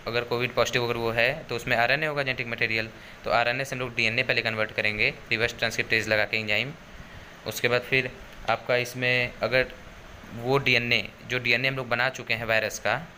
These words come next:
virus का आरएनए से हम लोग डीएनए कन्वर्ट करेंगे virus का, तो वो जो डीएनए है उसकी हम लोग study करेंगे, ठीक है।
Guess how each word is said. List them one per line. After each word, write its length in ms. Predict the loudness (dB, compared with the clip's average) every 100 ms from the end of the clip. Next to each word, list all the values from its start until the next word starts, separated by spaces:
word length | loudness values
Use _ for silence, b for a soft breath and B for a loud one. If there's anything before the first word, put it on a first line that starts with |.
| -4
virus 320 | 2 2 2
का 120 | 2 2
आरएनए 300 | 2 -2 -2
से 240 | 2 2
हम 240 | 0 -4
लोग 160 | -4 -2
डीएनए 240 | 0 0
कन्वर्ट 340 | 0 0 0 0
करेंगे 280 | 0 0 0
virus 360 | 0 0 -4
का, 180 | 0 0 -2 B B B -8
तो 60 |
वो 200 | -4 -2
जो 140 | 0 0
डीएनए 340 | 2 2 0
है 360 | 0 2 0 0 -8
उसकी 280 | -8 -2 0
हम 100 | 0
लोग 120 | -2
study 280 | 0 2 2
करेंगे, 340 | 0 -2 -4
ठीक 200 | -4 -2
है। 100 | -4